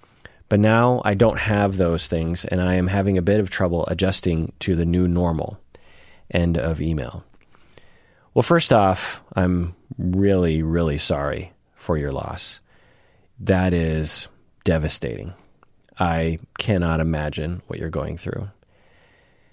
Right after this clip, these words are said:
And yeah, it's, the new normal is a lack of direction and a lack of purpose, and I would allow yourself to be in that space.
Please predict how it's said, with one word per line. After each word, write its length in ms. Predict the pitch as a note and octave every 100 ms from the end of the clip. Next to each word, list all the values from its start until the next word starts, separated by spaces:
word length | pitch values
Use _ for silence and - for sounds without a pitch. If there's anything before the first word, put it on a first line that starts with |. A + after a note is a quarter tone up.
| _ _ _ _ _
And 440 | A2 G#2+ G#2+ G2+ G2+ - _ _ _ -
yeah, 360 | B2+ A#2+ D2+ - - - - - -
it's, 500 | A2+ G#2 - - - _ _ -
the 160 | A2+
new 180 | A2 C3
normal 480 | B2+ A2+ A2+ A2+ G#2+
is 460 | G2 G#2 G#2 - - -
a 100 | F#2
lack 320 | F2 F2+ G2
of 80 | F2+
direction 580 | F2+ E2+ - F2+ E2 A#1
and 140 | F2
a 60 | E2+
lack 320 | E2 E2+ -
of 140 | E2
purpose, 440 | - G2+ F#2+ E2+ -
and 120 | F2+
I 80 | F2+
would 200 | F2+ - - - - _ _ _ _ _ _
allow 300 | G#2 G#2 A#2+
yourself 420 | B2+ A#2+ A#2 G#2
to 400 | - G2 G2 F#2+ - -
be 160 | G2+ G2
in 100 | F#2
that 200 | F2+ -
space. 560 | - F#2+ C#2+ - -